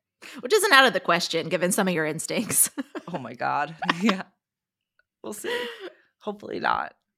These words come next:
Speaker 2: Um, we'll have to wipe this if that does happen.
Speaker 1: Yeah.
Speaker 2: Um,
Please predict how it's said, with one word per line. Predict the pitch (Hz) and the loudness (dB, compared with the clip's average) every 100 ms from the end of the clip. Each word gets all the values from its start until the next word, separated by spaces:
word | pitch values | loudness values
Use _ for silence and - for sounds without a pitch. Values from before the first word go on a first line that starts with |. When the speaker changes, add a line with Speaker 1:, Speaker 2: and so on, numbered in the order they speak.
| _ _ - | _ _ 6
Speaker 2:
Um, | 202 185 185 180 | 8 8 6 0
we'll | 160 | 0
have | 202 196 | 2 2
to | 175 | 2
wipe | 160 160 | 0 0
this | 156 139 - | -6 -10 -10
if | 131 - | -16 -8
that | 135 | -8
does | 135 127 | -6 -8
happen. | - - 403 | -6 2 4
Speaker 1:
Yeah. | 285 - 349 _ _ _ _ - | 4 -2 -10 _ _ _ _ 6
Speaker 2:
Um, | 185 175 180 | 6 6 4